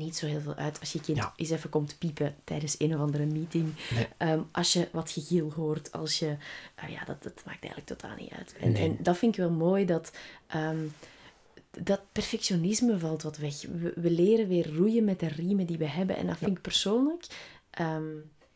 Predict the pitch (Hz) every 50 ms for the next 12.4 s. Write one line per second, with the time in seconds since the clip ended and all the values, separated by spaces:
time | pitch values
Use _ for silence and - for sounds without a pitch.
0 | _ _ _ - 190 175 - - 147 156 185 196 190 175 147 - - - 165 151
1 | 156 147 - 180 180 - - - - - - 165 160 165 165 160 156 - - -
2 | - - - _ - - - 160 156 151 156 156 160 160 156 156 156 156 - _
3 | _ _ _ - - 170 160 - - - - _ _ - - _ _ - - -
4 | - _ _ _ _ - _ - - 180 196 214 214 - - - - - - -
5 | - - - - - - 233 202 254 285 294 269 202 185 208 247 320 - - 185
6 | 214 262 262 247 208 - - - 233 262 285 - - - - 214 208 - - -
7 | - - - - - - _ - - 175 175 185 226 254 262 - 240 208 190 -
8 | - 175 175 - 185 185 170 156 165 220 254 285 247 247 269 269 262 - - 214
9 | - - 190 202 208 196 - - 185 190 180 - 156 143 143 143 147 143 139 139
10 | 143 - 143 139 143 147 - - 185 - - - - - - - - - - -
11 | - - - 92 90 - - - - - - - - - - - 151 - - -
12 | - - - 120 107 104 101 98